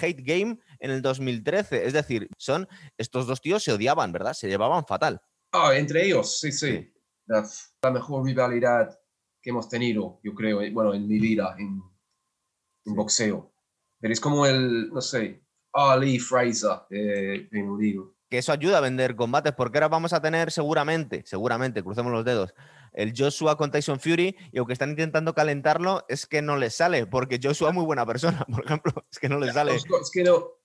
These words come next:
Speaker 2: entre ellos no hay, es, es diferente, es una pelea mucho más grande en el mundo, pero no, no, el, entre los dos peleadores no es igual.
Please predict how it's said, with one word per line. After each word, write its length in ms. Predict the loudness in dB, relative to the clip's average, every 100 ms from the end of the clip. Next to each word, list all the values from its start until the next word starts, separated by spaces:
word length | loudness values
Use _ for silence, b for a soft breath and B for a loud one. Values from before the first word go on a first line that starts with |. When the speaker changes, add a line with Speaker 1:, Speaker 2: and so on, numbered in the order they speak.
| -4
Speaker 2:
entre 260 | -4 2 4
ellos 260 | 6 4
no 180 | 2 4
hay, 320 | 4 4 0 -6
es, 80 | -6
es 120 | -4
diferente, 500 | -2 2 4 2 -2
es 100 | 0
una 320 | 4 4 4 0 -14
pelea 220 | -2 2
mucho 280 | 2 0 0
más 500 | 4 4 2 -6 -12 _ _ _
grande 380 | -2 0 2 2
en 60 | 2
el 80 | 2
mundo, 400 | 2 2 0 -2
pero 120 | -2
no, 340 | 0 2 0 0
no, 300 | -2 -2 -6 -8
el, 120 | -2
entre 260 | -2 -2 -2
los 220 | -4 -2
dos 480 | -2 0 -2 -6 -8
peleadores 540 | -6 -4 -2 -2 -2 -4
no 120 | -4
es 120 | -4
igual. 400 | -4 -2 -2 -4